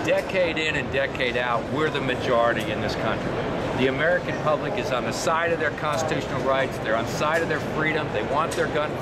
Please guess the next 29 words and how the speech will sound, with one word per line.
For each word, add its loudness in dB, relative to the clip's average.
freedom, 0
they -2
want 2
to -2
be 0
able 4
to -2
protect -2
themselves, 0
and 0
that's -2
every 0
single 0
state 0
you 0
go 2
into. -2
That's 0
why 4
we're 2
up 0
to -2
forty-one 0
states -2
now 0
with 0
right 2
to -4
carry. 2